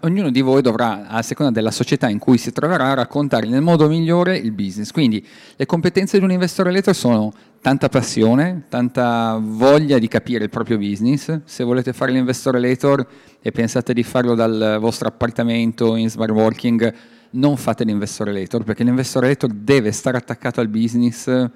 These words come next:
per poter raccontare il business, e tanta, eh, voglia di imparare, perché una cosa che secondo me,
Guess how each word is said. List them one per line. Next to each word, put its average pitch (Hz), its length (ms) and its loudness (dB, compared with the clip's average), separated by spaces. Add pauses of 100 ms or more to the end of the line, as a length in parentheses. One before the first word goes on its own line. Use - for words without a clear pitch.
(100)
per - 140 -6
poter 104 260 -4
raccontare 104 400 -4
il 117 60 0
business, 143 600 2 (760)
e 165 440 2 (460)
tanta, 127 1600 0
eh, 107 40 -6
voglia 123 460 4
di 120 80 4
imparare, 113 680 -2
perché 117 560 -2
una 123 320 -2
cosa 113 500 0
che 117 200 -4
secondo 120 400 -4
me, 117 380 -2